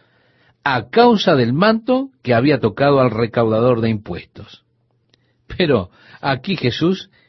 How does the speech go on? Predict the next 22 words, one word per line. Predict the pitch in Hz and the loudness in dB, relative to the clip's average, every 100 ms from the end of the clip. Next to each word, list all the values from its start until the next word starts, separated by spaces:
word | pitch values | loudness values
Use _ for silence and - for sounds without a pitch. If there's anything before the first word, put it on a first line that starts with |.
| _ _ - | _ _ -8
está | 135 147 131 | -4 -2 0
comiendo | 123 214 262 123 | 0 2 2 0
con | 101 | -2
los | 104 98 | -2 -4
recaudadores. | 98 101 98 98 90 85 92 - _ _ _ _ _ _ _ | -6 -4 -2 -2 -4 -8 -14 -20 _ _ _ _ _ _ _
Esto | 214 220 - 147 | 0 0 2 2
es | 185 - | 2 0
aún | 131 208 147 - | 0 0 -2 -4
peor | 139 220 269 156 | 2 4 4 2
para | - 107 120 | 0 -2 2
ellos | 156 110 98 120 - _ _ | 2 2 -2 -8 -12 _ _
en | 151 165 | -2 0
sus | 202 202 | 2 2
mentes, | 277 190 98 87 - _ _ _ - | 2 0 -4 -12 -16 _ _ _ -4
porque | 143 127 139 | -2 0 0
cuando | 135 127 | 0 0
usted | 123 262 | 0 0
está | 214 202 | 2 0
comiendo | 175 143 190 139 | 0 -2 0 0
con | 120 | 0
alguien, | 113 92 92 131 151 _ _ _ _ - | -2 -2 -4 -8 -10 _ _ _ _ -8
usted | 143 - 202 233 | -6 0 2 2